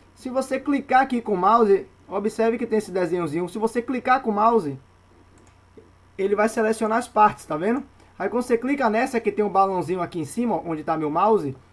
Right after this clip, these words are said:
ele vai te mostrar a sua anotação. Então assim, pra mim é muito útil. Não sei se é útil pra todo, se vai ser útil pra todos vocês, mas creio que vale a pena sim utilizar esse recurso.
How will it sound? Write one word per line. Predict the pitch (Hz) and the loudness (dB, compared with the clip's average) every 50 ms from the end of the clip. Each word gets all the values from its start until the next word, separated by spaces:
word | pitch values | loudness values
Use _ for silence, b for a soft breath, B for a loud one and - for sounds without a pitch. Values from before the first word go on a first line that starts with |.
| b b b | b b b
ele | - 185 202 208 202 | 0 0 2 2 2
vai | 208 208 | 0 0
te | 214 - | 0 0
mostrar | 226 226 226 214 - 196 202 208 | 0 0 0 0 0 0 -2 -2
a | |
sua | 208 - 233 226 226 | 0 2 4 4 4
anotação. | 226 220 233 233 - 269 262 - - 165 160 160 - - _ _ _ _ _ _ _ _ _ _ _ - - - - _ _ | 4 4 2 0 0 -2 -2 -2 -2 -2 -2 -4 -6 -10 _ _ _ _ _ _ _ _ _ _ _ -20 -20 -20 -20 _ _
Então | 190 180 - 262 | -8 -4 -2 0
assim, | 269 - - 226 | 0 0 0 0
pra | - 285 285 277 | 0 2 0 2
mim | 262 277 302 | 2 2 2
é | 302 | 4
muito | 285 311 320 - 233 | 4 4 6 6 6
útil. | 240 277 330 339 - - - _ _ _ _ b b b b b b b b b b | 8 6 4 4 2 -4 -18 _ _ _ _ b b b b b b b b b b
Não | - 214 226 | 0 0 2
sei | 220 247 240 240 | 4 4 4 4
se | 233 - | 4 4
é | 233 | 4
útil | 208 208 214 214 220 208 | 4 4 4 2 0 2
pra | - 220 214 214 | 2 2 2 4
todo, | - 202 214 202 - - - - | 4 4 4 2 0 -6 -16 -12
se | - 190 | -6 -4
vai | 190 202 | -2 -2
ser | 202 - 202 | 2 4 4
útil | 190 185 190 196 | 4 4 4 2
pra | 196 208 196 | 0 0 2
todos | 202 202 196 190 | 4 4 4 4
vocês, | 220 233 226 - 226 240 262 285 | 2 -2 0 2 2 2 4 2
mas | 302 247 240 233 - | 0 0 -2 -4 -2
creio | - 233 226 233 233 | 2 4 4 4 4
que | - 269 | 2 0
vale | 208 220 226 233 | 4 4 6 6
a | 220 | 4
pena | 220 - 202 220 220 196 - | 2 2 2 2 2 0 -2
sim | - - 196 220 240 - - - | -2 -2 -2 -2 -2 -4 -6 -8
utilizar | 180 175 - 202 185 160 175 170 | -6 -4 -2 -2 0 0 0 -2
esse | 165 - - | -2 -2 -4
recurso. | 196 208 202 - 214 254 247 - 233 | -4 -4 -2 -2 -2 0 0 0 -2